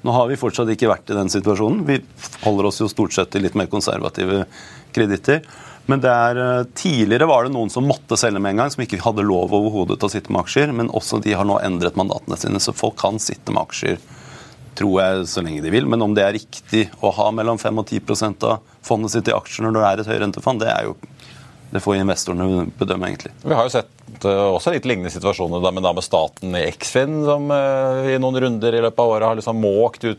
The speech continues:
Speaker 2: aksjer i Sidril, eh, så kan det diskuteres om det liksom var god timing for dem eller ikke, men det blir jo store volumer plutselig da.
Speaker 1: Jeg tror bankene stort sett er sånn at har de fått tilbake pengene, skal de ut.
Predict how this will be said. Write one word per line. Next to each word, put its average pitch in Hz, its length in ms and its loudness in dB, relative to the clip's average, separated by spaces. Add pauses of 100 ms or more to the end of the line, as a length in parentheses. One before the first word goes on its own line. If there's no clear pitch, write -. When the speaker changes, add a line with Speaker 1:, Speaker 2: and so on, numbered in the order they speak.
Speaker 2:
aksjer 101 380 -2
i - 20 2
Sidril, 101 640 0
eh, 104 480 2
så 113 100 -4
kan 104 140 0
det 95 80 -2
diskuteres 98 400 0
om 98 80 -2
det 95 140 -2
liksom 92 100 -2
var 90 160 2
god 87 160 0
timing 87 400 -2
for 98 80 2
dem 85 240 -2
eller 92 160 0
ikke, 123 240 -2
men 117 160 -2 (500)
det - 80 0
blir 104 140 2
jo 127 80 0
store 127 160 2
volumer 87 320 0
plutselig 98 240 -2
da. 143 100 2 (440)
Speaker 1:
Jeg - 100 -4
tror 143 160 0
bankene 127 480 0
stort 127 240 0
sett 110 160 2
er 101 80 0
sånn 104 180 -6
at 98 140 -6
har 104 160 0
de - 80 0
fått 110 160 -2
tilbake 92 260 -2
pengene, 95 320 -2
skal 98 220 0
de 95 80 2
ut. - 300 -2